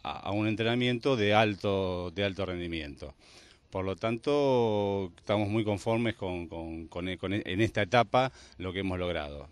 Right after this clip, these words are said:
Y en infraestructura, bueno, estamos apuntando a construir dos canchas rápidas, porque hoy los entrenamientos para los juveniles es, es fundamental entrenar en canchas rápidas,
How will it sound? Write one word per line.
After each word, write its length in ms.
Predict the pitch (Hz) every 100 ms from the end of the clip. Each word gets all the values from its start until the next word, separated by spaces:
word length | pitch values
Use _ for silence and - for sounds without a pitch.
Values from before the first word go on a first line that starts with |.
| 85
Y 120 | 107
en 60 | 117
infraestructura, 640 | 120 127 139 127 151 156
bueno, 340 | 131 113 92
estamos 460 | 82 - 104 110 104
apuntando 440 | 98 104 107 117
a 60 | 107
construir 460 | 101 95 110 113 107 - - - -
dos 280 | 98 104 -
canchas 320 | 110 107 110
rápidas, 560 | 135 110 123 127 - _ - - - -
porque 260 | 90 87
hoy 100 | 95
los 140 | 98 95
entrenamientos 560 | 95 95 98 107 98
para 200 | 92 95
los 120 | 90 87
juveniles 720 | 95 101 110 104 104 92 - - - - -
es, 200 | - 92
es 140 | 101 101
fundamental 580 | 101 98 95 95 107 95
entrenar 360 | 95 92 98
en 80 | 98
canchas 300 | 95 95 98
rápidas, 440 | 107 113 120 123